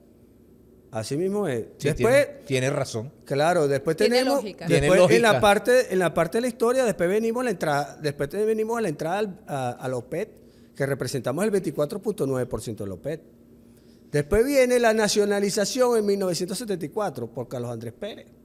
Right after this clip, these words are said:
Speaker 1: Y ahí se prende el peo con Venezuela.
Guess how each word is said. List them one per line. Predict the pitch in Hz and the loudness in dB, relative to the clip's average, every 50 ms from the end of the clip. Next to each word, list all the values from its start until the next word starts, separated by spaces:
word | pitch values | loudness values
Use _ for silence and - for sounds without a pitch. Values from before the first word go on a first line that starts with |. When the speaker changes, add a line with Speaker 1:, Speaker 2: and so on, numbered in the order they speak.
| _ _ _ - - - - - - | _ _ _ -20 -20 -20 -20 -16 -8
Speaker 1:
Y | 147 143 | -2 0
ahí | 143 147 | 0 0
se | 143 - 202 202 | 0 0 -2 -2
prende | 185 - 190 190 214 226 226 226 233 | -2 -2 -2 0 0 0 0 -2 -2
el | 202 175 160 | -4 -4 -4
peo | - - - 190 220 285 - - | -8 -8 -8 -6 -6 -6 -8 -10
con | - 139 117 110 | -10 -10 -8 -8
Venezuela. | 107 104 98 - - 90 80 - - | -8 -10 -12 -14 -14 -16 -16 -18 -20